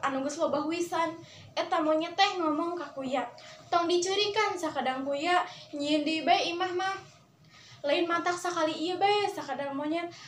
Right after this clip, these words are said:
"Harita ge kitu bae, aya hujan angin gede, imah kuring rusak keur ditinggalkeun ka huma.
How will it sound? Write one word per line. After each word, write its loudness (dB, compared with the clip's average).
"Harita 0
ge 2
kitu -4
bae, 6
aya 0
hujan -2
angin -2
gede, 4
imah -4
kuring -2
rusak 0
keur 0
ditinggalkeun -2
ka -2
huma. -4